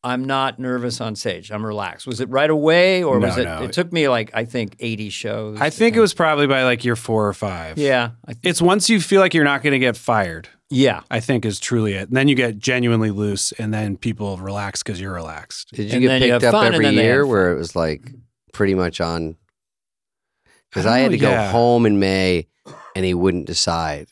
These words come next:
Speaker 2: Yeah,
Speaker 3: So I had
Speaker 2: you
Speaker 3: to get out
Speaker 2: guys
Speaker 3: of my
Speaker 2: had a
Speaker 3: apartment.
Speaker 2: crazy stretch.
Speaker 3: I had to check out of my apartment. I had to get out, and then
Speaker 1: Well, because, uh, the old guys, my team didn't leave.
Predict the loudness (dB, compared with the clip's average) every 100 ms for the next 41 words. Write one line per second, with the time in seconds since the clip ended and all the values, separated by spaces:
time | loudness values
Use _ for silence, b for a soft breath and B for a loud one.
0 | _ 0 2 2 4 4 4 2 2 0
1 | 0 -2 -2 0 2 2 2 0 -2 -4
2 | -6 -6 -6 -4 -2 0 0 0 0 0
3 | -6 -4 -4 -4 -8 -6 -4 -2 -2 -4
4 | -4 -2 -2 0 0 0 -2 4 4 4
5 | 2 0 0 0 -2 -2 -2 -2 -2 -2
6 | -4 -6 -6 -4 -2 0 -2 -4 -12